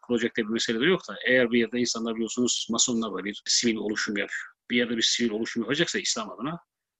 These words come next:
orası bir kere halka açık olur. Gizli gündemi yoktur. E, burada bir insan eğer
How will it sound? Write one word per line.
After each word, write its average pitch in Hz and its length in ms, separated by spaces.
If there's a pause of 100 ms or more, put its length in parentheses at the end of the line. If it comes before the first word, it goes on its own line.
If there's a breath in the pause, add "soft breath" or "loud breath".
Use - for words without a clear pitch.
(120)
orası 123 300
bir 113 60
kere 127 180
halka 123 360
açık - 360
olur. 120 200 (500)
Gizli 117 380
gündemi 107 400
yoktur. 120 400 (360)
E, 110 140
burada 131 240
bir 123 100
insan 120 320
eğer 117 220